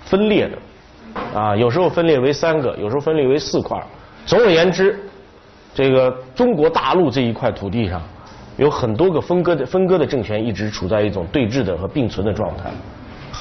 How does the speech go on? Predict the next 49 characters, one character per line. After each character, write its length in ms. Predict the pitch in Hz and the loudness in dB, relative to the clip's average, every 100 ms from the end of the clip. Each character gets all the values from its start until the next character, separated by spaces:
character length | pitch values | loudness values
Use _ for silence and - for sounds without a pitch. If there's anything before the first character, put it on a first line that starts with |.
| - - - - - | -14 -12 -12 -10 0
那 100 | 269 | 2
么 80 | 247 | 4
到 140 | 254 | 4
了 80 | 180 | 4
唐 280 | - 147 202 | 2 0 0
朝 140 | 151 | 0
的 60 | 123 | -2
时 60 | |
候 60 | 123 | -4
统 220 | - 85 78 | -6 -12 -8
一 140 | 110 | -4
了， 100 | 113 - - - - - - - - - | -2 -4 -10 -20 -20 -20 -20 -20 -20 -2
这 120 | 285 | 2
个 80 | 302 311 | 4 2
统 320 | - 123 113 | 0 -2 0
一 140 | 180 | 0
意 240 | 214 254 233 | 0 2 4
味 160 | 165 | 4
着 100 | 113 | 2
什 200 | 104 - | -2 -6
么 100 | 73 | -8
呢？ 240 | 92 101 85 - - - | -6 -6 -6 -12 -20 -10
不 120 | - 240 | 0 2
是 140 | 226 | 4
说 140 | 214 | 4
光 180 | 208 226 | 2 2
把 80 | 175 | 0
国 300 | 95 110 147 | -2 -2 0
土 180 | 208 139 | 0 -4
统 240 | 104 85 | -6 -10
一 140 | 87 104 | -8 -4
了， 140 | 95 - - - - - | -4 -6 -16 -20 -16 -10
然 140 | - 143 | 0 2
后 80 | 190 | 4
每 180 | 127 | 4
一 40 | 135 | 2
块 200 | 147 170 | 2 0
土 160 | 120 | 0
地 80 | 110 | -4
上 140 | 131 117 | -2 0
都 100 | 135 | -2
派 220 | 139 143 | 0 0
一 100 | 127 | 0
个 120 | 120 | 0
将 240 | 151 151 | 2 2
军 180 | 131 92 | 0 -6
去 100 | 92 | -8
看 300 | 104 139 151 | -6 -2 -2
着。 100 | 110 | -2